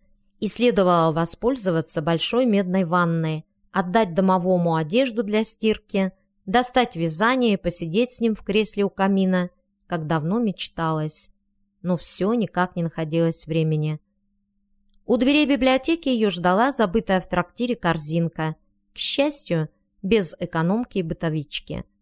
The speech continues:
Мыльные стружки для ванны, темный густой отвар для волос в залитой сургучом бутылочке,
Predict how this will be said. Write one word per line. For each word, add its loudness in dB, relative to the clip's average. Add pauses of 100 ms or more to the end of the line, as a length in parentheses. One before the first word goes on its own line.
(640)
Мыльные 2
стружки -4
для 0
ванны, 2
темный 0
густой 0
отвар 0
для 0
волос 0 (240)
в -8
залитой 2
сургучом -2
бутылочке, -2